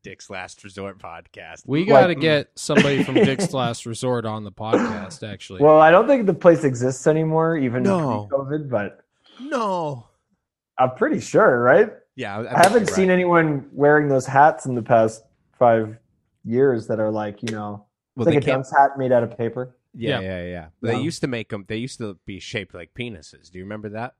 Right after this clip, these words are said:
Speaker 3: Well, I mean, a dunce cap is phallic.
Speaker 1: No, but they used to be shaped like,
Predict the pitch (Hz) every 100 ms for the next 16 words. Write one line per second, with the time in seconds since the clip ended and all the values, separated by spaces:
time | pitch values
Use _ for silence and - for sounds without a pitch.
0 | _ _ _ 247 143 139 147 135 127 123
1 | 135 156 - - 139 123 - 131 151 120
2 | - - _ _ _ _ _ - 95 127
3 | 123 120 123 127 123 - 107 101 92 117
4 | 92 _ _ _ 107 82 73